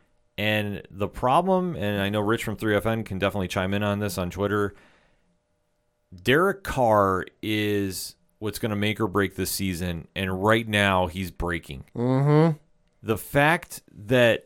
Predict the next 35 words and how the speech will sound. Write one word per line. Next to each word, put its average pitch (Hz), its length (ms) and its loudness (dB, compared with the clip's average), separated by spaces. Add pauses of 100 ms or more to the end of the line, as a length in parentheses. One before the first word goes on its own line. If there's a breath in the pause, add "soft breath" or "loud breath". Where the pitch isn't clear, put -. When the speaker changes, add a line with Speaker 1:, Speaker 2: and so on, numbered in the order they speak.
Speaker 1:
they 113 340 4
could 147 240 0
not 117 420 0
muster 110 540 0
up 98 220 2 (100)
any 139 240 0
points 107 640 -4
in 101 180 -8
that 95 180 -2
fourth 120 440 -2
quarter, 73 540 0 (120)
Speaker 2:
Yep. 139 340 0 (440)
Speaker 1:
and 113 180 -2
the 104 80 0
defense 95 1040 -2 (120)
was 101 300 -2
so 131 460 -2 (120)
gassed 113 680 0 (100)
by 107 300 4
the 101 300 -4
end 127 260 -2
of 107 220 -2
that 107 260 2
game 98 440 0
that 87 120 2
when 127 80 2 (200)
Speaker 2:
Mm-hmm. 151 100 8
Speaker 1:
Kyler 127 260 6
Murray 120 280 2
finally 113 340 -2
got 110 140 2
that 101 120 0
two-point 117 300 -4
conversion 95 440 -4
late, 92 320 -2